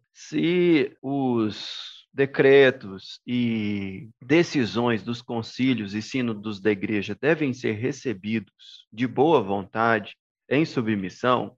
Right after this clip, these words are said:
então a reforma protestante é muito incoerente e, e a,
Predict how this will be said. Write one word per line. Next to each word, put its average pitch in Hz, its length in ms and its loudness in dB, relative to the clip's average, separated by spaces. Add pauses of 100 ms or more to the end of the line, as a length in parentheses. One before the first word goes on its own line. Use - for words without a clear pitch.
(160)
então 190 480 0
a 247 80 2
reforma 160 480 4
protestante 143 1300 0
é 160 920 4
muito 208 460 6
incoerente 123 960 2
e, 120 680 2
e 120 60 6
a, 107 460 4